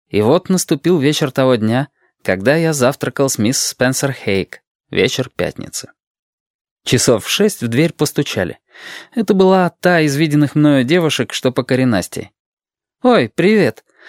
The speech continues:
Меня зовут Маргарет, я внизу живу». Я пожал ее протянутую руку. «Очень приятно. Слушай, у нас тут выпивон намечается, не присоединишься?» «Понимаешь, я бы с радостью, но все равно не уснешь, шуму будет».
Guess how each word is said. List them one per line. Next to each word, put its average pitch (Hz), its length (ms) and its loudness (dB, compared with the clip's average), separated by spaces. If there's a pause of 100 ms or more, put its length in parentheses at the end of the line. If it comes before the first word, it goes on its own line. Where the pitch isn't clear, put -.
(140)
Меня 208 260 4
зовут 220 300 0
Маргарет, 131 580 0
я 196 240 2
внизу 170 380 0
живу». 104 360 -2 (480)
Я 107 180 0
пожал 110 340 0
ее 107 160 2
протянутую 101 600 -2
руку. 90 320 -6 (480)
«Очень 196 300 2
приятно. 123 500 0 (300)
Слушай, 143 560 2
у 196 100 0
нас 247 240 4
тут 254 300 -2
выпивон 240 440 0
намечается, 143 680 2
не 190 140 0
присоединишься?» 254 840 2 (920)
«Понимаешь, 127 640 2
я 120 200 4
бы 120 120 -2
с - 100 -6
радостью, 131 480 -2
но 120 280 0 (120)
все - 200 -2
равно 392 240 0
не 226 100 4
уснешь, 160 400 2
шуму 294 420 0
будет». 135 400 0